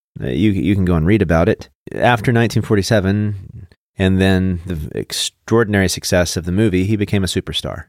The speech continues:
In the fifties, forties and fifties, he had a really bright career. He was influential, uh, for the American theater. He changed a lot of things. He provided the way for guys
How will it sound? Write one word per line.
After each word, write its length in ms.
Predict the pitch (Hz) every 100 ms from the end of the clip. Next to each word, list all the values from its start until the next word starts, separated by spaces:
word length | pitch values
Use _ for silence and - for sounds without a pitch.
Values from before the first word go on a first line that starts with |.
| -
In 220 | 104 107
the 80 | 98
fifties, 840 | - 107 110 110 110 - - - -
forties 300 | 135 131 110
and 80 | 101
fifties, 400 | 123 - 101 -
he 120 | 104
had 160 | 107
a 60 | 98
really 480 | 104 107 98 92 90
bright 380 | 101 101 104 -
career. 440 | - 101 107 87 - _ _
He 140 | -
was 120 | 98 95
influential, 1000 | 104 - 95 104 110 110 104 101 95 - -
uh, 200 | - -
for 200 | - 95
the 240 | 67 - -
American 440 | 98 92 - 76
theater. 520 | - 123 117 110 110
He 140 | 101 95
changed 360 | - 98 95
a 60 | 104
lot 160 | 107
of 80 | 107
things. 320 | - 101 101
He 80 | -
provided 420 | - 92 90 87
the 80 | 80
way 300 | 82 101 107
for 220 | 98 -
guys 500 | 90 90 87 87 -